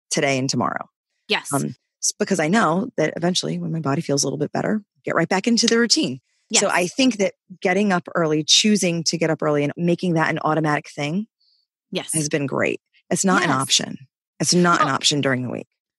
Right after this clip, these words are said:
Speaker 2: and I wanna point out, you hit on something really important there too, is the concept of focusing on the things that you can do. We all have challenges, and there are millions of excuses we can come up with to not do something because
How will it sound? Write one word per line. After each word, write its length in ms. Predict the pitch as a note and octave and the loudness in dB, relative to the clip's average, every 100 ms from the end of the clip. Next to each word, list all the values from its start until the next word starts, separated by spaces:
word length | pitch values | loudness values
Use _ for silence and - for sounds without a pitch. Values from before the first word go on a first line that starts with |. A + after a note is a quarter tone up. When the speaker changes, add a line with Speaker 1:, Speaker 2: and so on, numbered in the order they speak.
| _ - | _ 2
Speaker 2:
and 140 | C#4+ | 4
I 60 | C4+ | 6
wanna 200 | C#4 C#4 | 4 2
point 200 | C#4 A#3+ | 2 0
out, 140 | G#3 | 2
you 120 | G#3+ | 0
hit 220 | A3+ A#3 - | 0 0 -2
on 160 | G#3 | -2
something 280 | G3 G3 G3 | -2 -2 0
really 200 | F#3 F#3 | 0 0
important 400 | F3 - F3+ E3 | 0 -2 -4 -2
there 160 | D#3+ D3+ | -2 0
too, 320 | - F3+ E3 | 0 0 -2
is 320 | E3+ D#3+ - - _ _ _ _ | 0 0 -2 -6 _ _ _ _
the 200 | F3 G3 | -2 -2
concept 540 | - G3+ F#3+ G3+ F#3+ - | 0 2 2 2 -2 -2
of 240 | F3+ F3 - - | -2 -2 -6 -18
focusing 720 | - - F#3+ B3+ - C#4 B3 | -10 -4 -2 0 2 2 2
on 160 | F#3 F#3+ | 2 2
the 100 | F3 | 0
things 380 | - F3+ F3 | 2 2 2
that 100 | - - | 0 0
you 180 | D#3+ | 0
can 680 | D#3 - - D3+ D3+ D3 C#3+ | 0 -4 0 2 2 2 2
do. 440 | C#3 E2 F2+ C#3+ - _ _ _ _ _ _ - | 2 0 -2 -4 -10 _ _ _ _ _ _ -2
We 200 | G3+ F#3+ | 0 2
all 160 | G#3 | 2
have 220 | G#3+ G#3+ | 2 0
challenges, 720 | - - D#3 D#3 D#3 E3 E3 - | 0 0 0 0 0 0 0 -2
and 120 | F3 | -2
there 120 | E3+ E3+ E3+ E3+ | -2 0 0 0
are 60 | |
millions 680 | F3+ F3+ F#3+ A3+ B3 A#3+ A#3 | 2 4 6 4 4 4 4
of 80 | G3 | 2
excuses 460 | F3+ - E3+ F3 F3 | -2 -2 0 0 -2
we 100 | D#3 | -2
can 140 | E3+ | 0
come 160 | E3 D#3 | 0 0
up 140 | D3+ - | -2 -4
with 220 | D#3 - | -4 -2
to 140 | - F3+ | 2 4
not 380 | E3+ D#3 - | 4 2 0
do 140 | - C#3+ | -2 -4
something 540 | - D3+ D3 D3 D#3 | -2 -4 -4 -2 -2
because 640 | D3 D#3+ - D3 D3 D3 | -2 -4 -2 -4 -2 -4